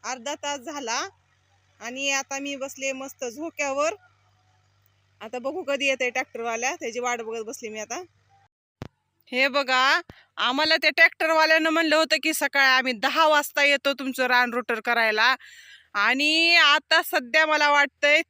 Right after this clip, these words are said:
तीन वाजून गेलेत का काय की. आणि आता फोन करून, करून, करून आता ते ट्रॅक्टरवाला आले. मग ह्या, अं, लोकांच्या कंटाळामुळं तर का नाही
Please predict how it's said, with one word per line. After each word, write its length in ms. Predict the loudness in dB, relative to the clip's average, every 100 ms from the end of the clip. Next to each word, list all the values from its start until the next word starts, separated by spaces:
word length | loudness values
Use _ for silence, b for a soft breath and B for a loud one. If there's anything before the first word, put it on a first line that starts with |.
| 0
तीन 260 | 2 2
वाजून 400 | 2 0 0 -4
गेलेत 260 | -2 0 0 0
का 120 | 0
काय 200 | 0 0
की. 300 | -2 -4 -4 b b b b
आणि 260 | -4 -2 2
आता 500 | 4 2 2 2 4
फोन 400 | 2 -2 0 0 0
करून, 360 | 0 2 -2 -2
करून, 280 | -2 -2 -2
करून 340 | -4 -4 -2
आता 440 | -2 -2 -2 -2 -2
ते 140 | -2
ट्रॅक्टरवाला 640 | -2 -2 -2 -4 0 0 2
आले. 260 | 0 -2 -6 _ _ _ _ _ _ _ -12
मग 360 | -6 -2 0 0
ह्या, 360 | 2 6 6 6
अं, 960 | 4 0 -2 0 2 0 0 0 0 0
लोकांच्या 800 | 0 2 0 0 2 4 4 4 0 _ _ 0
कंटाळामुळं 800 | 2 2 4 4 4 2 2 2
तर 80 | 0
का 140 | -2 -2
नाही 280 | 0 0